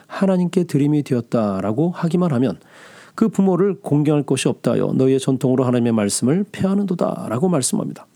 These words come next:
여기서 "하나님께 드림이 되었다." 이것은 바로 고르반이라는 것이죠. 헬라어로는 코르반이라고 있는 단어인데요. 이것은 하나님께 드리기 위하여 거룩하게 구별하여 따로 떼어놓은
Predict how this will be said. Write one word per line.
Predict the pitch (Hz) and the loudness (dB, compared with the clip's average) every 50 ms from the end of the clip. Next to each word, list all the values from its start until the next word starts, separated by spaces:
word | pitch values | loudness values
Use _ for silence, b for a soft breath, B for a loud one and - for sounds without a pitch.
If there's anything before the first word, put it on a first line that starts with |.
| _ _ _ _ _ _ _ _ _ _ _ _ _ _ _ _ _ _ B B B B B B B B B B B - | _ _ _ _ _ _ _ _ _ _ _ _ _ _ _ _ _ _ B B B B B B B B B B B 0
여기서 | 135 131 - 151 | 0 2 2 2
"하나님께 | 143 143 139 - 147 | 2 2 2 0 -2
드림이 | - - 127 151 185 202 208 | 0 0 0 2 2 2 2
되었다." | - 156 139 120 - - 117 - - - - - - - - - - | 0 0 -2 -2 -4 -6 -10 -10 -10 -14 -14 -16 -18 -18 -8 -4 -2
이것은 | 135 143 - 175 147 | 0 2 2 2 2
바로 | 151 156 185 202 196 - | 2 2 0 0 -4 -6
고르반이라는 | - - 135 139 151 196 170 185 160 147 127 113 113 110 107 139 175 190 196 B B B B B B B B B B B B B _ - | -4 0 2 2 2 2 2 2 0 0 0 -2 0 0 0 2 0 0 -2 B B B B B B B B B B B B B _ -8
것이죠. | - 131 123 - - - - - - - _ _ - - | -4 -4 -2 -2 -2 -4 -6 -8 -8 -14 _ _ -4 0
헬라어로는 | 185 190 180 170 165 160 151 151 160 165 165 160 | 0 2 2 2 2 2 2 2 2 0 -2 -4
코르반이라고 | - - - 208 208 208 185 156 - - - - - 131 139 143 156 135 | -6 -2 0 0 2 2 2 0 -2 -2 -2 0 0 2 2 2 2 2
있는 | 120 127 139 | 0 0 0
단어인데요. | 127 107 101 110 127 139 131 120 120 - 120 - _ B B B B B B B B B B B B B | 0 -2 -2 0 0 0 0 -2 -2 -4 -6 -8 _ B B B B B B B B B B B B B
이것은 | - 143 160 - 214 208 | -2 0 0 2 2 2
하나님께 | 190 214 214 202 226 220 | 2 2 2 2 0 0
드리기 | 165 - 175 170 185 190 190 175 | 2 2 0 2 2 2 2 2
위하여 | 143 127 127 123 113 104 117 160 156 113 92 - - | 2 2 2 2 2 2 2 2 2 0 -2 -4 -6
거룩하게 | - - 101 98 123 147 - 175 180 180 220 202 | -8 -4 -2 0 0 0 2 0 0 0 0 -4
구별하여 | - - - - 131 123 147 180 175 165 165 170 170 | -6 -8 -6 -4 -2 0 2 2 2 2 2 0 0
따로 | 170 - 160 160 160 135 | 0 0 0 2 0 0
떼어놓은 | - - 165 156 147 139 143 165 190 | 0 0 0 2 2 2 2 0 -2